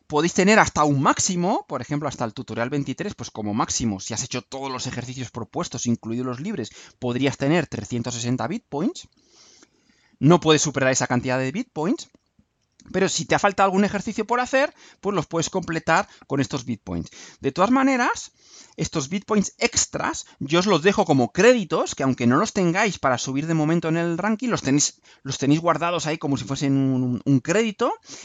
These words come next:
y luego los podéis canjear con ejercicios. Todo esto lo hago para animaros a que,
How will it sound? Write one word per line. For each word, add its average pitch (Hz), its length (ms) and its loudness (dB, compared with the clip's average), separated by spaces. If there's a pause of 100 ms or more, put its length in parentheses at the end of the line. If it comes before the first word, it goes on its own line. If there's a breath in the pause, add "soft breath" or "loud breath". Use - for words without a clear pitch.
y 302 80 0
luego 269 160 4
los 202 140 2
podéis 180 280 -4
canjear 147 440 -4 (320)
con 147 180 4
ejercicios. - 680 -10 (460 loud breath)
Todo 220 140 4
esto 269 180 2
lo 202 100 8
hago 285 220 4
para 143 160 4
animaros 127 600 -2
a 120 100 -6
que, 90 480 -14